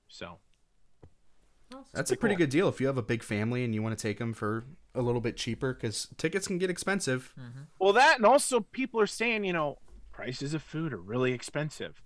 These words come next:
Speaker 1: Well, why don't you buy an all-day dining? You can, you can buy that for, like, say, forty dollars, forty-five, forty, fifty dollars. We'll just say fifty dollars. You can buy that. I know it's less than fifty dollars, but you can buy that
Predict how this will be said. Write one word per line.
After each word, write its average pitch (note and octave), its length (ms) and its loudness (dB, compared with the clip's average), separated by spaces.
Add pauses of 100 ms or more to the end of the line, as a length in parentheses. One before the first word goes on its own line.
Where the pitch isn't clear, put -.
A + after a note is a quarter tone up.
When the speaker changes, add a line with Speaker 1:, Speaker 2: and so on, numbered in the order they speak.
Speaker 1:
Well, G3+ 460 4
why D3+ 180 -2
don't A3 240 -2
you A#3+ 60 -4
buy G3 380 6
an C#3 100 -6
all-day E3 540 -2
dining? F#3 680 0
You D#3 140 -2
can, D3+ 360 -4 (280)
you C#3 160 -4
can B2+ 380 -6 (180)
buy C#3+ 340 2
that F#3 300 4
for, E3+ 140 -8
like, A#2+ 280 -4
say, C#3 280 -6
forty F3+ 280 -2
dollars, D3+ 420 4
forty-five, E3+ 480 0
forty, D#3+ 360 -4
fifty G#3 240 0
dollars. G#2+ 360 -4
We'll D3 100 -8
just D3+ 200 -12
say D#3 100 -8
fifty D3 240 -14
dollars. G2 460 -8 (840)
You D#3+ 140 4
can E3 120 6
buy D#3+ 220 8
that. E3+ 240 4 (140)
I C#3+ 100 0
know D3 180 2
it's C#3+ 140 -4
less C#3 160 -4
than C#3+ 100 -8
fifty C#3+ 240 -6
dollars, G#2 380 -2
but D#3 280 2
you D#3+ 120 2
can D#3+ 160 0
buy F3+ 240 4
that A#2+ 240 -2